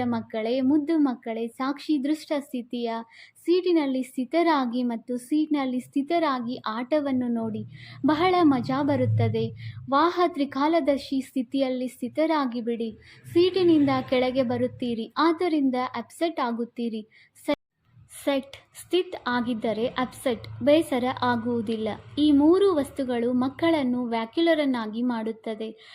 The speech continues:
ಈ ಮೂರು ವಸ್ತುಗಳು ಯಾವುವು? ಚಂಚಲ ಮನಸ್ಸು, ಅಲೆಯುವ ಬುದ್ಧಿ, ಮತ್ತೆ ಇನ್ನೇನು ಹೇಳುತ್ತೀರಿ?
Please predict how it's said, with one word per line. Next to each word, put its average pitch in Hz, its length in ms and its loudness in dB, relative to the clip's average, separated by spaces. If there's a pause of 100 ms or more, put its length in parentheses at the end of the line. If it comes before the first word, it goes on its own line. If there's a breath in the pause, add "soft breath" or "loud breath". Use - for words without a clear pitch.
(200 loud breath)
ಈ 320 120 6
ಮೂರು 339 380 6
ವಸ್ತುಗಳು 254 520 -2
ಯಾವುವು? 240 680 -4
ಚಂಚಲ 311 680 2
ಮನಸ್ಸು, 240 520 -2
ಅಲೆಯುವ 302 640 4
ಬುದ್ಧಿ, 247 400 -2
ಮತ್ತೆ 233 380 -4
ಇನ್ನೇನು 247 500 0
ಹೇಳುತ್ತೀರಿ? 285 960 -6